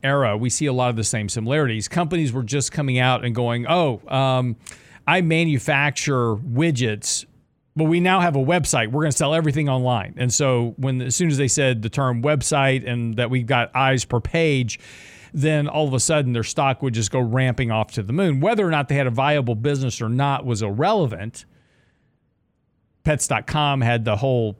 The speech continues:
sock puppet thing going on. And, you know, everybody was just running these stocks up into, into the ether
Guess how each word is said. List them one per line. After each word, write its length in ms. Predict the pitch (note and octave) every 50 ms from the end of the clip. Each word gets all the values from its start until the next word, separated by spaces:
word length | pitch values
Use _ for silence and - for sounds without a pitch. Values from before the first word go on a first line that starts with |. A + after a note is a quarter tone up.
| _ -
sock 340 | - - E3 - - -
puppet 320 | - C3 A2+ - - - -
thing 200 | B2 A2 A2 A2
going 300 | G#2+ A2+ A2 G#2 G2+ G2+
on. 260 | F#2+ F#2 F#2+ A2+ B2 - _ _ _ _ _ _ _ _ -
And, 600 | - C#3+ C#3 C3+ C3 C3 C3 C3 A#2+ A2 - - - _ _ _ _ _ _ _ _ _ _ _ _ _ _ -
you 120 | - D3+
know, 200 | C#3+ C3+ C3 C#3 - _ -
everybody 440 | F3+ F#3 F3+ F#3+ F3+ D3 D#3 D3 D3
was 100 | B2+ A2+
just 160 | B2+ A2 A#2+
running 380 | C3+ C#3 E3+ F3+ F3+ E3+ D#3+
these 180 | D3 C#3 B2+ -
stocks 400 | - - D3 C#3 C3+ - - -
up 220 | D3 C3 B2 -
into, 260 | B2+ C#3 B2+ A2+ - B2+
into 880 | B2 A#2 - B2+ B2 B2 A2 - - C3 A#2+ A2+ A2 A2 A2 G#2+ G2+ - _ _ _ _ _ _ _ _ _ _ _ _ _ -
the 380 | C#3+ B2 A2 A2+ C3+ C3+ D#3 F#3+
ether 460 | A#3+ A#3 - - G2+ E2 F#2 B2